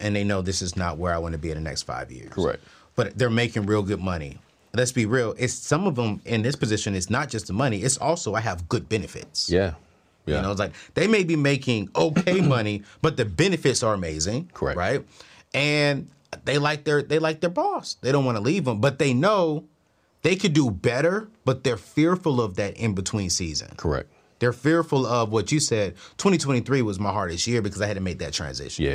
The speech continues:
Speaker 2: it was, for sure.
Speaker 1: What, give, give them, what is one piece of advice you would give someone to make that transition? And I'm curious, with that advice, how do you feel now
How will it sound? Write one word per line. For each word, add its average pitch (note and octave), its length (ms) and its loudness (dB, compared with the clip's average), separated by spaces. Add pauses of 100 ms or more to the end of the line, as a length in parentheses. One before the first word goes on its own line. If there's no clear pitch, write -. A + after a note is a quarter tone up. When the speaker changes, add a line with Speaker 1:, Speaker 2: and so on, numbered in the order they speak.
Speaker 2:
it B1+ 80 -6
was, C2 260 -6
for - 160 -20
sure. - 160 -6
Speaker 1:
What, B2 440 -2
give, G3 480 4
give G3 280 4
them, G3 180 4
what D#3+ 160 2
is D#3 140 2
one B2 340 0
piece - 300 0
of G2 80 0
advice D#2 560 -4
you G#2 100 -4
would F#2+ 160 -4
give G#2 280 0
someone E2+ 800 -4 (600)
to C3 180 4
make A2 340 2
that G2+ 200 0
transition? F#2+ 840 -2 (100)
And G#2+ 100 -2
I'm F#2 140 -4
curious, G2+ 580 0 (160)
with A2 220 0
that A#2 200 0
advice, E2+ 540 -2 (240)
how D3+ 200 -2
do G#3 80 -2
you F3+ 100 2
feel C3+ 260 2
now F2+ 640 -4